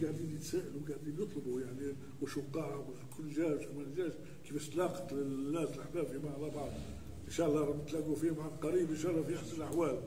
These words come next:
أما موتانا ربي يرحمهم إن شاء الله برحمة الواسعة ويسكنهم في فسيح جنانه، ويجعلهم معنا مع النبيين إن شاء الله والسيدين وجميع الخير إن شاء الله في الجنة إن شاء الله.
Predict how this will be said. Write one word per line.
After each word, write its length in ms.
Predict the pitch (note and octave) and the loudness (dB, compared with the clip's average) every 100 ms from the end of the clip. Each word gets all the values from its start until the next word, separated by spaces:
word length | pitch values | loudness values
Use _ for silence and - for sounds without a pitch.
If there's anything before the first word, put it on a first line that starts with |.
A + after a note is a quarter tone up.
| - - - - - D#3+ D#3+ | -6 -6 -6 -4 -4 -2 0
أما 200 | A3 G#3+ | 2 4
موتانا 460 | G3+ G3 G#3 G#3+ G3 | 6 6 6 6 6
ربي 280 | F#3 E3 F#3 | 4 6 4
يرحمهم 420 | F3+ F#3 F3 D#3 | 6 4 4 4
إن 80 | D3+ | 6
شاء 180 | F#3+ | 6
الله 180 | D#3 - - - B2+ C3 D3 | 6 2 -2 -2 0 2 6
برحمة 320 | E3+ - - | 6 6 4
الواسعة 460 | D#3 E3+ G3 - D#3+ | 4 8 8 8 2
ويسكنهم 380 | D3+ F#3+ F#3 D3+ | 2 2 2 2
في 360 | C#3+ E3 E3 | 0 2 2
فسيح 400 | D3 D3 - F#3 C#3+ D#3+ | 2 0 0 0 0 0
جنانه، 420 | E3 G#3+ E3 - - - - - - | 4 4 4 0 -4 -6 -4 -4 0
ويجعلهم 520 | D#3+ D#3+ G3 F3 E3 E3 | 2 6 6 6 6 4
معنا 260 | F3 F3+ | 4 4
مع 160 | E3+ E3+ | 4 0
النبيين 600 | E3+ F3+ F3 E3+ G3+ E3+ | 2 4 4 4 6 6
إن 220 | D3+ C#3 | 6 4
شاء 200 | - D#3 | 4 4
الله 240 | C#3 A#2+ - - - - - - - - - - - - - - - - | 4 2 -4 -8 -4 0 0 0 -2 -6 -6 -8 -8 -8 -10 -10 -8 -4
والسيدين 760 | C#3 E3 E3+ D#3 D#3 F3+ D3+ D3 D3+ D3+ - - D#3+ | 0 4 4 4 4 4 2 0 -2 -4 -6 -6 -2
وجميع 360 | D3+ F3 F#3 E3 | 2 4 6 6
الخير 340 | - E3 D#3 | 4 4 4
إن 160 | - - | 4 -2
شاء 100 | D#3+ | -2
الله 120 | C#3+ C#3 | 0 0
في 80 | |
الجنة 280 | C#3 D#3 C3+ | 0 -2 0
إن 80 | B2 | -2
شاء 200 | - B2 | -4 -4
الله. 220 | A#2+ A2 | -4 -6